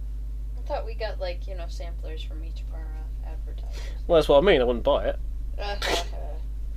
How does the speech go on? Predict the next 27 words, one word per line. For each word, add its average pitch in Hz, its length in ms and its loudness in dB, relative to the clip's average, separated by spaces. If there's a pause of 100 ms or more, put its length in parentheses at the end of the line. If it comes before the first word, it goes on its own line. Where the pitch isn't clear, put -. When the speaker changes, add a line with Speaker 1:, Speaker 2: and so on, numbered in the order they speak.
(1500)
Speaker 2:
Best 220 240 10
of 226 120 10
luck 226 220 12
to - 120 2
you 208 100 6
all 220 360 12
in 185 100 10
the 175 60 10
coming 170 380 8
weeks, - 640 0 (1500)
says 127 220 -2
T 147 140 4
A 127 120 8
Black. 120 480 2 (840)
Best 156 120 -4
of 165 60 -2
luck 190 220 10
to 285 160 12
you 277 140 12
all, 226 840 12 (480)
because - 480 -2 (460)
Speaker 1:
To - 180 -6
all 185 220 -2
of - 40 -4
Speaker 2:
because 180 360 12
Speaker 1:
you. 196 100 12
Speaker 2:
you're, 208 100 12